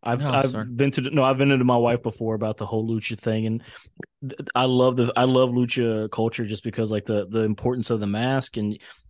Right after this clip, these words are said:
Speaker 1: you don't just take it from s-, I will go down a rabbit hole. I'm not gonna do that to you.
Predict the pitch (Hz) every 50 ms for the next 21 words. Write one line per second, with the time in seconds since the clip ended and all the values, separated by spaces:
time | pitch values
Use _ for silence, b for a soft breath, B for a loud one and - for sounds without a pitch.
0 | _ _ 113 123 139 139 131 131 - - 160 151 - - - - 117 107 - -
1 | B B B B B B _ _ _ _ _ _ _ _ _ _ _ _ - 113
2 | 117 113 113 101 123 127 127 131 131 131 127 120 127 127 131 127 - - 104 127
3 | 120 120 120 113 101 104 113 113 - 117 110 107 107 107 98 98 95 - - 92
4 | 85 85 82 85 98